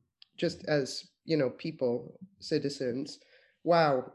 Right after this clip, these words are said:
I'm, I can't believe this is happening. You know, look at the erosion of our democracy." But I, I, I have the sense that we're at a kind of zenith of this erosion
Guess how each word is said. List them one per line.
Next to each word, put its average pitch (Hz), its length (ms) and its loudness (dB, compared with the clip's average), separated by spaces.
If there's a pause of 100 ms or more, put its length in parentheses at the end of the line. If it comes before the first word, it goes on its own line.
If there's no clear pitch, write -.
I'm, 160 320 0
I 165 80 0
can't 180 300 -4
believe 170 320 -4
this 160 200 -4
is 156 100 -6
happening. 147 800 -2
You 156 140 -6
know, 143 100 -2
look 156 320 0
at 160 140 -4
the 156 140 -2
erosion 143 840 -4
of 139 280 -4
our 139 200 -2
democracy." 143 840 -8 (720)
But 160 140 2
I, 160 200 0
I, 165 100 4 (180)
I 160 200 -2
have 180 200 -6
the 165 80 -4
sense 165 380 0
that 147 140 -4
we're 151 380 -2
at 151 140 -4
a 151 40 -2
kind 151 300 -6
of 123 140 -6
zenith 151 560 -6 (680)
of 139 260 -4
this 143 600 -2
erosion 135 960 -4